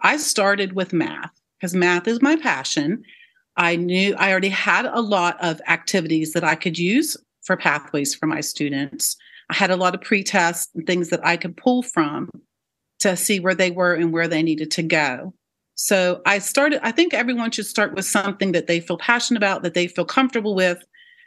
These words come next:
um, and something that's, that's exciting for them as well as for the students.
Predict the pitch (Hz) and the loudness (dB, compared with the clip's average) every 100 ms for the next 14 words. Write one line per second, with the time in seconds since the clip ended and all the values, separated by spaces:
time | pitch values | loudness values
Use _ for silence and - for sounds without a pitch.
0 | _ _ 190 175 175 190 180 214 208 208 | _ _ 0 2 2 -2 0 0 0 -2
1 | 185 180 - - - - _ _ 165 180 | 0 -2 0 -2 -2 -10 _ _ -2 -2
2 | 175 - 185 - 208 196 190 180 185 175 | 0 -4 -2 2 2 2 0 -2 -2 0
3 | 180 165 160 165 160 - 156 156 - 151 | 2 0 0 -4 -4 -4 -4 -4 -2 -2
4 | 135 120 127 - - | -2 -4 -4 -4 -4